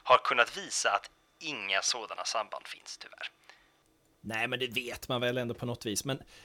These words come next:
Speaker 2: är så jävla tråkigt
Speaker 1: Jo,
Speaker 2: att
Speaker 1: men
Speaker 2: säga bara. Det är ju det. Man känner sig som en jävla nörd.
Speaker 1: Det är tråkigt.
Speaker 2: Eh.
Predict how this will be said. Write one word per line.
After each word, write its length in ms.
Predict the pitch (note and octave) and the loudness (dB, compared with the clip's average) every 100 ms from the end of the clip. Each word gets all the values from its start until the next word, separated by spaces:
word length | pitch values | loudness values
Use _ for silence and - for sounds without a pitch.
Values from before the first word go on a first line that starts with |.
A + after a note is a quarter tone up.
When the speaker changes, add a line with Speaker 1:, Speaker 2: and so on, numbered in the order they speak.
| - | -10
Speaker 2:
är 60 | - | -2
så 120 | - | 0
jävla 120 | E3 | 0
tråkigt 480 | B2 - F3 C#3+ - | -2 0 2 2 0
Speaker 1:
Jo, 60 | F3+ | 4
Speaker 2:
att 140 | G3 | 6
Speaker 1:
men 80 | F#3+ | 8
Speaker 2:
säga 340 | D3+ E2+ F2+ - | 8 6 -2 -4
bara. 220 | - F#2 | -4 -4
Det 100 | A#2+ | -4
är 20 | |
ju 60 | C3 | -2
det. 240 | A2+ A2+ | -4 -4
Man 100 | A2 | -4
känner 240 | - A#2+ | -4 -4
sig 140 | A#2 A#2+ | -4 -4
som 120 | B2+ | -2
en 60 | A#2+ | -2
jävla 220 | A2 G#2 | 0 2
nörd. 80 | D#3 | 2
Speaker 1:
Det 60 | |
är 40 | B2 | 0
tråkigt. 340 | - F2+ | 0 -4
Speaker 2:
Eh. 60 | - | -6